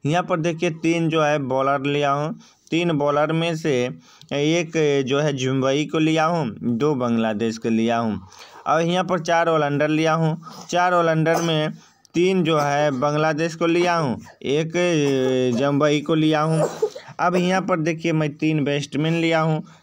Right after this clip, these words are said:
तीन बैट्समैन में से दो यहाँ लिए हैं बांग्लादेश के, एक लिए हैं जिम्बाब्वे को।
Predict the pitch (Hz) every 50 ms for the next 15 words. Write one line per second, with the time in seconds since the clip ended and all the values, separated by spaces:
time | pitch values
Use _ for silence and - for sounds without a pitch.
0 | _ - 170 185 190 190 175 175 165 160 - - - 156 160 160 165 165 165 165
1 | 160 156 165 - 120 117 - 113 - _ _ _ _ _ _ _ - - 131 127
2 | 120 151 165 170 170 170 160 160 160 160 156 151 151 147 143 139 135 135 135 131
3 | 131 127 127 127 131 131 139 143 151 156 160 156 156 151 151 151 151 143 123 120
4 | 139 139 143 147 151 156 156 160 175 175 160 160 - 151 123 95 - - - -
5 | - - 147 175 175 - 170 160 156 156 156 147 143 139 139 131 117 135 135 131
6 | 135 123 135 135 139 143 143 - 165 170